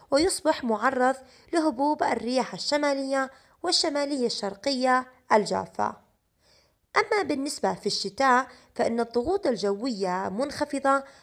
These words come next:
تسود في منطقة البحر المتوسط، حاملة معها الأمطار.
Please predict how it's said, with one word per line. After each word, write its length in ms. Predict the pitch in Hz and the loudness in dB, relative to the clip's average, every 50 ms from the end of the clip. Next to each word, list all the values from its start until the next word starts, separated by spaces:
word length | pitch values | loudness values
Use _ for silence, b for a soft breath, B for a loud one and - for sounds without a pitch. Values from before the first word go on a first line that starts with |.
| B B | B B
تسود 460 | - 370 339 - 311 311 339 349 349 | -4 -4 -4 -2 -4 -4 -4 -4 -4
في 140 | - 269 262 | -4 -4 -2
منطقة 480 | 247 285 294 - - 214 - 208 196 196 - | 0 0 0 0 -4 -6 -4 -4 -4 -4 -4
البحر 380 | 196 196 202 269 - - 208 | -4 0 0 -2 -2 -2 -6
المتوسط، 680 | 190 185 180 185 180 190 220 262 262 262 - 262 247 247 247 B B B B B | -6 -6 -6 -8 -4 0 0 0 0 0 0 0 0 -2 -2 B B B B B
حاملة 500 | B - - 339 359 330 262 247 233 226 | B -4 0 0 2 2 2 0 -2 -2
معها 560 | 226 226 269 277 277 269 240 262 262 262 269 262 b b b b - | 0 0 2 4 4 2 4 2 2 0 0 -2 b b b b 2
الأمطار. 640 | 208 196 - - 240 277 - - - 196 - - - | 4 4 4 4 2 0 0 -6 -4 -4 -4 -4 -6